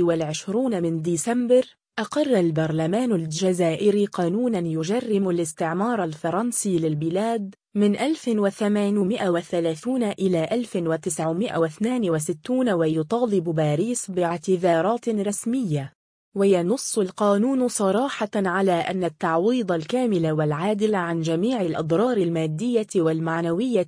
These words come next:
الناتجة عن الاستعمار الفرنسي هو حق غير قابل للتصرف للدولة والشعب الجزائريين. كما يلزم الدولة الجزائرية بمطالبة فرنسا بإزالة التلوث عن مواقع التجارب النووية.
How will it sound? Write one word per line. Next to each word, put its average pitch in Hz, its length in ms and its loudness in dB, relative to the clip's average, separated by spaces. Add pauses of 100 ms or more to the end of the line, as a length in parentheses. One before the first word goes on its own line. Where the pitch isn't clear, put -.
الناتجة 180 800 0
عن 180 220 0
الاستعمار 170 680 0
الفرنسي 170 800 -2
هو 208 200 2
حق 175 440 -6
غير 165 540 0
قابل 208 420 0
للتصرف 170 960 -2
للدولة 185 680 0
والشعب 190 560 0
الجزائريين. 196 1400 0 (440)
كما 220 280 2
يلزم 202 540 0
الدولة 214 560 0
الجزائرية 180 920 0
بمطالبة 165 760 0 (120)
فرنسا 185 560 -4
بإزالة 170 600 -2 (100)
التلوث 208 640 0
عن 175 360 0
مواقع 170 540 0
التجارب 196 680 0
النووية. 202 840 0